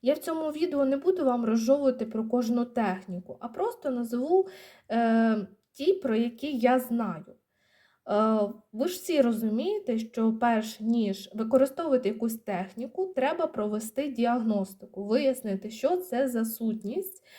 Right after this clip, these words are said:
і який вплив вона має, де вона сидить, ця сутність, на людині.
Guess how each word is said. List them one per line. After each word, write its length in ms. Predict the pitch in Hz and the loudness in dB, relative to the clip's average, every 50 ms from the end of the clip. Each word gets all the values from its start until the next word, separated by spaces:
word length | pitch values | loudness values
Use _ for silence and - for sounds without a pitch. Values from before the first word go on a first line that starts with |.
| - - - - - - - - - _ _ | -20 -20 -20 -20 -20 -20 -20 -20 -20 _ _
і 340 | - 240 269 269 262 247 233 | -2 2 2 4 4 4 2
який 280 | 226 226 226 277 330 359 | 2 0 0 2 2 2
вплив 400 | 370 359 233 220 226 247 277 254 | 2 2 0 2 2 2 2 2
вона 260 | 240 233 226 226 220 | 0 0 2 0 0
має, 280 | 214 208 202 190 196 | 0 -2 0 0 0
де 160 | 196 196 233 302 | 2 2 0 0
вона 220 | 330 311 311 311 | 0 -2 -4 -6
сидить, 540 | 302 - 311 302 240 202 226 226 254 254 - | -6 -4 -2 -2 0 2 2 2 2 0 -2
ця 140 | - 202 208 | -4 -4 -4
сутність, 640 | - - - 214 214 208 208 196 196 196 190 - | -4 -8 -10 -8 -8 -8 -6 -4 -6 -6 -6 -6
на 180 | 208 214 202 202 | -4 -4 -4 -2
людині. 580 | 196 196 190 190 190 196 196 185 180 170 160 | -2 -4 -4 0 2 2 2 2 0 -2 -4